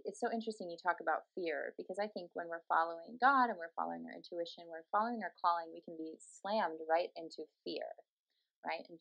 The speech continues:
fear doesn't mean stop or there's something wrong or I'm doing anything wrong. It's this, this opportunity that means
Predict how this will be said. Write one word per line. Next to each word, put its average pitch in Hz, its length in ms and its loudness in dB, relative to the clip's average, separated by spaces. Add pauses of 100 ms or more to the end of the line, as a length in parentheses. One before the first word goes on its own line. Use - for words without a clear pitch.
fear 247 260 4
doesn't 160 360 0
mean 156 380 -10 (120)
stop 160 560 4
or 165 180 2
there's 156 220 -2
something 156 400 -8
wrong 165 640 0
or 156 380 -4 (580)
I'm 156 100 -6
doing 220 320 2
anything 170 380 -8
wrong. 151 300 -4 (100)
It's - 260 -12
this, 151 300 -4 (120)
this 160 140 -4 (100)
opportunity 160 680 0
that 156 160 2
means 156 420 -8